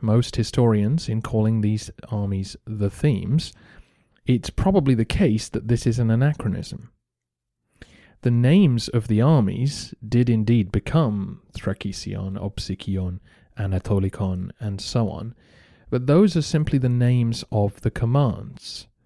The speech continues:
To be commander of the Anatolikon just meant that you were the general of the former army of the East. In terms of administration, throughout the seventh and eighth centuries,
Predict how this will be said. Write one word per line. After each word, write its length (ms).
To 120
be 180
commander 600
of 280
the 120
Anatolikon 1000
just 240
meant 240
that 100
you 160
were 480
the 220
general 720
of 320
the 160
former 500
army 400
of 280
the 220
East. 400
In 200
terms 420
of 140
administration, 920
throughout 540
the 80
seventh 460
and 80
eighth 220
centuries, 540